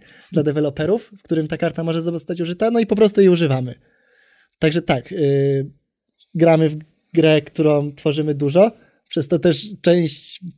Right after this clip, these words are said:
ma, część osób ma potem taki syndrom programisty, że już nie chcą grać w t-, tą grę, którą robią, bo cały czas jakby to mają w pracy.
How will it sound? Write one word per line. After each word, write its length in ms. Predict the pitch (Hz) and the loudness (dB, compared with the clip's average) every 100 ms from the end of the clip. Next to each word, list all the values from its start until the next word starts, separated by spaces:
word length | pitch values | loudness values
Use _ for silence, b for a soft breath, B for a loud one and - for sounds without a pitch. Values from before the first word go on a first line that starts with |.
| _ | _
ma, 340 | 160 156 151 165 | -6 -2 -2 -2
część 220 | - 156 | -4 -4
osób 180 | 151 160 | -4 -4
ma 100 | 156 | -4
potem 280 | 165 160 147 | -4 -4 -6
taki 180 | 151 | -6
syndrom 320 | 147 175 160 156 | -2 0 0 -2
programisty, 480 | 151 156 175 - | -2 0 0 0
że 120 | 135 139 | -2 0
już 160 | 135 | 0
nie 120 | 156 | 0
chcą 220 | - 175 151 | 0 0 0
grać 200 | 160 135 | -2 -2
w 80 | |
t-, 120 | - 151 | -8 -6
tą 180 | 165 | -2
grę, 260 | 156 160 160 B B B B | 2 4 2 B B B B
którą 280 | 156 156 | -2 2
robią, 340 | 175 185 143 139 | 4 4 2 0
bo 380 | 135 135 131 _ _ _ _ _ _ _ 233 | -2 -2 -4 _ _ _ _ _ _ _ -18
cały 240 | 190 147 143 | -6 -2 -2
czas 160 | 143 | -2
jakby 220 | 139 139 139 | -2 -4 -4
to 120 | 143 | -4
mają 320 | 147 147 143 | 0 0 0
w 80 | 139 | -2
pracy. 440 | 165 143 139 190 | -2 -2 0 -2